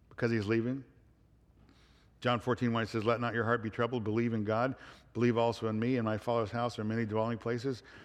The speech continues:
If it were not so, I would have told you, for I go to prepare a place for you. And if I go to prepare a place for you, I will come again and receive you to myself, that where I am, you may be also." So he's encouraging them, uh, and, and, "Do not be troubled. Believe me.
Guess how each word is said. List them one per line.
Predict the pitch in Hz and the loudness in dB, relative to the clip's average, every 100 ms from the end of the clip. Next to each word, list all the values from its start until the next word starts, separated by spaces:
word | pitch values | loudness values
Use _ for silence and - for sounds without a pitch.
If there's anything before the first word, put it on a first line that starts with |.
| - | -10
If | 120 117 | -6 -2
it | |
were | 110 113 | 2 2
not | 113 110 | 2 -2
so, | - 123 | 0 2
I | 120 | 4
would | 113 110 | 4 2
have | 98 | 0
told | - 143 151 | 0 0 2
you, | 101 | 0
for | 104 120 | 0 0
I | 120 | 4
go | 120 | 2
to | 113 | 2
prepare | 95 92 120 | -4 0 0
a | 110 | 0
place | 131 147 156 | 0 -2 -2
for | - | -6
you. | 101 104 - - - - | -4 -4 -6 -16 -20 -8
And | 113 | -6
if | 107 | -2
I | 120 | 2
go | 127 | 2
to | |
prepare | 113 117 127 120 | 2 -2 2 2
a | |
place | 110 131 143 | 2 0 0
for | - 113 | -2 -2
you, | 107 107 | 2 2
I | |
will | 107 | 0
come | - 147 151 | -2 -2 0
again | 107 98 101 - - - | 0 -2 -4 -8 -20 -10
and | 110 | -6
receive | 110 - 135 120 | -4 -2 -2 0
you | |
to | 110 | 0
myself, | 113 110 - 151 113 | -2 -4 -2 -4 -2
that | 104 | -2
where | 110 117 | 0 0
I | 117 | 0
am, | 113 113 | -2 -2
you | 107 | -2
may | 107 | -2
be | 113 | -2
also." | 127 147 - 90 78 - _ _ _ - - _ _ - - _ - | -2 -4 -8 -16 -18 -20 _ _ _ -20 -20 _ _ -20 -20 _ -12
So | - | 0
he's | 131 120 | 2 2
encouraging | 113 139 160 127 101 | 2 2 2 2 0
them, | 98 95 104 | -2 -4 -6
uh, | 117 | -6
and, | 113 120 131 | -4 -4 -4
and, | 123 120 104 | -4 -6 -4
"Do | 139 | -2
not | 143 143 | 0 -2
be | 131 | -4
troubled. | 147 139 92 - - _ - - - - - - - - | -4 -4 -6 -12 -20 _ -20 -20 -20 -20 -20 -20 -18 -2
Believe | 120 147 143 | 2 4 4
me. | 98 | 0